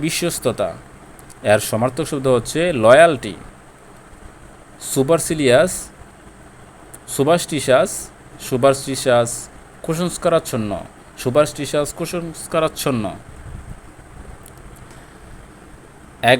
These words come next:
ঝাঁক মৌমাছি, a swarm of bees, বি ই ই এস, bees, এক ঝাঁক মৌমাছি, এস ডাব্লিউ, এস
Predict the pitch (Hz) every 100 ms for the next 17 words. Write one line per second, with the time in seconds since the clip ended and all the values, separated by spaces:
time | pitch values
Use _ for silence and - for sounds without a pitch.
0 | 127 160 160 143 151 170 175 - 151 180
1 | - - - 113 113 - 123 135 135 135
2 | 123 113 127 170 113 - - - 101 113
3 | 117 120 - 139 156 156 160 165 117 -
4 | - - - 107 98 101 113 196 - -
5 | - - - - 110 107 107 127 117 -
6 | 120 160 170 160 - 92 90 - - -
7 | 110 113 107 113 110 113 117 110 123 -
8 | - - 117 123